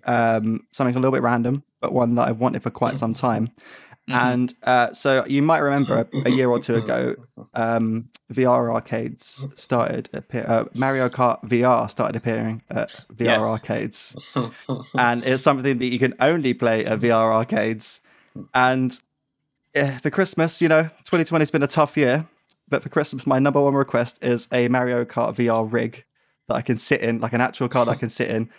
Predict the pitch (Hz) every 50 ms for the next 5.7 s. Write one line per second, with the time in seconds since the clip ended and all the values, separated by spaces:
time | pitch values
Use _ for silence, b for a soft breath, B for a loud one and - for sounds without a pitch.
0 | b b b 123 127 127 123 127 - - 123 - - 117 117 110 98 117 107 95
1 | - 110 110 107 - - - _ _ - 117 117 117 - - - 113 110 - -
2 | 113 107 110 110 - - 107 - 113 110 110 - - - - - - 214 214 214
3 | 214 - - - - - - - - _ b b b b b b - 151 139 135
4 | 123 120 - - - 139 120 139 135 139 135 139 139 143 143 - 143 - - 165
5 | 160 139 113 104 - 120 117 113 113 113 147 135 127